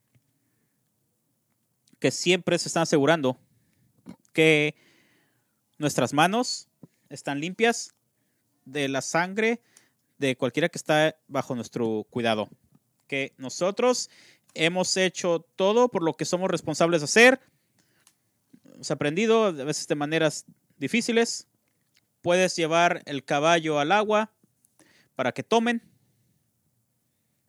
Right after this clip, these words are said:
Eso no es lo que nos llama Dios. Nos llama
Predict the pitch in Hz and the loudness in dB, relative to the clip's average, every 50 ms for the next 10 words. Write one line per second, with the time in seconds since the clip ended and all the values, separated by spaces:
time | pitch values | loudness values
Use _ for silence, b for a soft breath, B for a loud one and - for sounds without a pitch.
0 | _ _ _ _ _ _ _ _ _ _ _ _ _ _ _ _ - - 151 - | _ _ _ _ _ _ _ _ _ _ _ _ _ _ _ _ -6 -6 -6 -4
1 | - 185 170 170 160 160 160 156 147 139 - - 139 131 131 127 117 - 123 113 | -2 -2 -2 -2 -2 -4 -6 -6 -6 -6 -6 -6 -6 -6 -6 -8 -8 -8 -8 -8
2 | 117 120 120 117 117 104 - 95 117 151 180 160 156 - - 135 120 123 107 - | -6 -8 -8 -8 -10 -10 -12 -8 -4 -2 -2 -2 -2 -4 -8 -8 -8 -4 2 6
3 | 180 226 247 202 156 143 156 185 - | 8 8 8 8 8 6 6 6 2